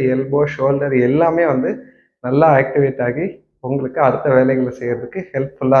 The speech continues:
இருக்கும். So இந்த மாதிரி விரல்களையும் பத்து முறை மடக்கி நீட்டிக்கோங்க. தேவைப்பட்டா இருபது முறை கூட இந்த மாதிரி நீங்க மடக்கி நீட்டிக்கலாம். So ரத்த ஓட்டம் உங்களோட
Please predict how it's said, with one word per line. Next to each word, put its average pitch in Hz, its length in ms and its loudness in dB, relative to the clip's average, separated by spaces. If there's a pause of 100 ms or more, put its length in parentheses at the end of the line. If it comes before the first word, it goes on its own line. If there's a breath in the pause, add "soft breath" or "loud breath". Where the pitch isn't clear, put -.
இருக்கும். 170 320 -2 (520 soft breath)
So - 140 -4
இந்த 185 140 4
மாதிரி 180 240 4
விரல்களையும் 170 580 2 (280)
பத்து 135 280 -2
முறை 143 180 -4 (360)
மடக்கி 147 320 0
நீட்டிக்கோங்க. 123 500 -4 (460 loud breath)
தேவைப்பட்டா 208 460 4 (120)
இருபது 175 280 6 (100)
முறை 165 200 2
கூட 147 120 2 (100)
இந்த 139 160 -8
மாதிரி 151 220 -8
நீங்க 127 140 -12 (220)
மடக்கி 131 380 -10
நீட்டிக்கலாம். 123 500 -14 (380)
So 139 60 0 (120)
ரத்த - 160 2 (160)
ஓட்டம் 180 300 -2
உங்களோட 127 260 -4